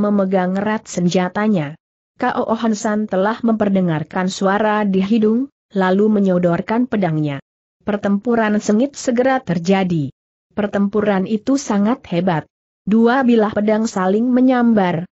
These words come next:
hingga tampak sinarnya yang berkelebatan, dan hembusan anginnya yang menyambar sejarak tiga puluh tombak. Sepuluh jurus, dua puluh jurus,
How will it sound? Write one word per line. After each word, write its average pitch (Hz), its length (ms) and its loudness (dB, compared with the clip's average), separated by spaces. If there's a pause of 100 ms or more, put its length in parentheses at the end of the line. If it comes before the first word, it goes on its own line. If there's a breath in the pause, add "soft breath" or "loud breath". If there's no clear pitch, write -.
(160)
hingga 269 480 4
tampak 214 480 -4
sinarnya 196 640 0
yang 196 320 2
berkelebatan, 196 880 0 (240)
dan 196 160 2
hembusan 208 720 2
anginnya 226 720 4
yang 220 240 2
menyambar 214 720 2
sejarak 214 560 0
tiga 196 320 0
puluh 220 320 -2
tombak. 180 400 -2 (480)
Sepuluh 214 640 2
jurus, 202 560 -2 (400)
dua 208 320 4
puluh 214 320 2
jurus, 175 640 -2